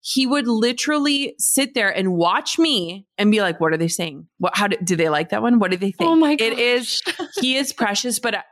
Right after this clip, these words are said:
Speaker 1: it was also this beautiful reminder of purpose, no matter how big or small, and how purpose can really bring about confidence and can bring about this excitement. And, like, it was so cool. My grandpa is a big jokester. He loves when I share his jokes on Instagram,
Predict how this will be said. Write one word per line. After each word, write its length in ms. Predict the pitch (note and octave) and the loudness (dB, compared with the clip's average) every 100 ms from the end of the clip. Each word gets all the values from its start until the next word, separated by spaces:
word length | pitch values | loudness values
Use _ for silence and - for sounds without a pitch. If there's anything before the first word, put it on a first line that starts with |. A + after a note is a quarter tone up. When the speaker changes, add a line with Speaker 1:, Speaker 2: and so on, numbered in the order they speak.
| _ | _
Speaker 1:
it 320 | G#3+ G#3+ A3 | -12 -4 0
was 180 | A3+ A3+ | 2 2
also 440 | - F#3 G#3 C#4+ C#4 | 0 0 0 0 0
this 220 | D4+ A#3+ | -2 -6
beautiful 1000 | G3 F3+ F#3+ F#3+ G3 G3+ A#3 - C4 C4+ | -12 -8 -4 -2 -2 -2 -4 -4 0 0
reminder 600 | C4+ B3 F#3 E3 F#3 F#3+ | 2 2 2 0 -2 -4
of 120 | D#3+ - | -6 -14
purpose, 840 | - - E3+ A#3+ D4 G4+ - - _ - | -12 -6 -4 -2 -2 -4 -10 -16 _ 0
no 120 | G3+ | 2
matter 220 | F3 D3+ | 2 -2
how 240 | D#3 D#3 | -2 -4
big 200 | D#3+ G3 | -4 -6
or 100 | C4 | -8
small, 520 | C#4+ - E3 D3+ D#3+ F3 _ _ _ _ | -8 -4 -2 -2 -6 -16 _ _ _ _
and 100 | F#3 | -8
how 140 | F#3+ F#3 | -6 -6
purpose 580 | - A3 A3 C4 B3 - | -6 -4 -2 -2 -4 -8
can 220 | G3+ F3 | -8 -4
really 300 | F#3 G#3 G#3 | -2 0 0
bring 240 | F3+ G3 | 0 -2
about 320 | F#3+ E3+ - - | -2 -4 -8 -20
confidence 880 | - F3 F#3 A#3 C#4 F4+ F4+ - - _ _ _ - | -14 -12 -4 -4 -4 -8 -14 -20 -20 _ _ _ -4
and 340 | G#3 G#3 G3 | -2 0 -2
can 240 | G3+ G#3+ G3 | -2 -2 0
bring 380 | F#3+ G#3 B3+ | 2 2 2
about 340 | G#3+ G3 F#3 - | 0 0 -2 -2
this 180 | F#3 - | -8 -8
excitement. 800 | - - - F3 - - - _ _ | -4 -2 0 -2 -4 -12 -20 _ _
And, 200 | G3 F#3+ | 0 2
like, 320 | F3 E3 - - | 2 -2 -8 -2
it 160 | G#3+ F#3+ | 0 2
was 300 | G3+ F3 - _ | 0 -2 -16 _
so 360 | - - F#3 E3+ | -6 0 0 2
cool. 160 | E3+ | 0
My 100 | E3 | 0
grandpa 300 | D#3+ F3+ G3 | 0 -2 0
is 120 | A3+ | 0
a 40 | G#3 | 0
big 180 | G#3 F#3+ | 0 0
jokester. 520 | F3 E3 - E3 D3+ | 0 -2 -2 -2 -4
He 160 | F3+ F#3 | -2 0
loves 300 | E3+ D#3+ F3+ | 2 0 0
when 100 | G3 | 0
I 80 | F#3 | 0
share 220 | F3+ E3+ | 0 2
his 120 | D#3+ E3 | 0 0
jokes 260 | D3+ D#3 | -2 -2
on 120 | D#3 | -6
Instagram, 640 | C#3+ D#3 - E3+ D3+ D3+ | -6 -8 -8 -10 -10 -12